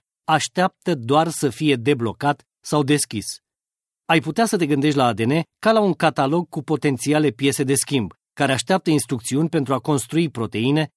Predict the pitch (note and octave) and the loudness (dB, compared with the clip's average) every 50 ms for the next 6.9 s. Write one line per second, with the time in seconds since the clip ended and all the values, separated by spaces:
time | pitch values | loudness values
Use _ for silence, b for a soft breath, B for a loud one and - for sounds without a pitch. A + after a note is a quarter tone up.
0 | _ _ _ _ - F3+ E3+ D3+ C#3+ A#2+ A2+ D3 D#3 E3+ D#3 E3 D#3+ - - E3+ | _ _ _ _ 0 0 2 2 2 2 2 2 2 2 2 2 2 2 2 2
1 | C3+ C3 A#2+ A2+ G#2 - - D3+ C#3+ C#3 B2 _ _ _ _ _ - F3 E3 E3+ | 2 2 0 0 -2 -2 -2 0 0 -2 -2 _ _ _ _ _ 0 0 0 0
2 | - - E3 E3 - - C#3 C3 - - - C3+ A2 - B2+ A#2 A#2 A#2 A#2 B2+ | 0 -2 -6 -6 -4 -6 -8 -6 -6 -4 -2 -2 -2 -2 -2 -2 -2 -2 0 0
3 | A#2+ G#2 - - E2+ - _ _ _ _ _ _ _ _ _ _ _ _ _ _ | -2 -2 -4 -10 -18 -18 _ _ _ _ _ _ _ _ _ _ _ _ _ _
4 | _ _ _ _ _ _ _ _ _ _ _ _ - D3+ D#3 D3 A#3 A#3+ - C4 | _ _ _ _ _ _ _ _ _ _ _ _ 0 2 4 4 4 2 2 2
5 | - G#3 E3+ - E3+ D#3+ - D#3 D#3 F3+ F3+ C#3+ A#2+ - C3+ A#2 A2 - - D3+ | 2 0 0 2 0 2 2 2 2 4 4 2 2 0 0 -2 -2 0 0 0
6 | D#3 C#3+ C3+ B2 G2 B2 A#2 A2+ A2 G#2+ F#2+ A#2+ C#3 D3+ E3 F3 F#3+ F3+ | 0 2 0 -2 -2 0 0 0 0 0 0 0 0 2 2 0 0 -2